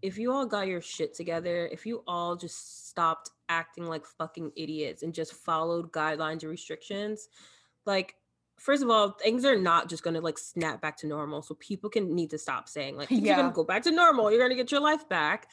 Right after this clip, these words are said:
Speaker 2: Mm-mm.
Speaker 1: But, like, we can start taking steps to getting your life back,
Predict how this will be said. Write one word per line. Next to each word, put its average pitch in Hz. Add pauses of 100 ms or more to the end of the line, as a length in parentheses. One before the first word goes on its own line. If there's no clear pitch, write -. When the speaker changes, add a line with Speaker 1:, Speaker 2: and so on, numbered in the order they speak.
Speaker 2:
Mm-mm. 185
Speaker 1:
But, 240
like, 233
we 214
can 240
start -
taking 190
steps 277
to 247
getting 202
your 190
life 175
back, 185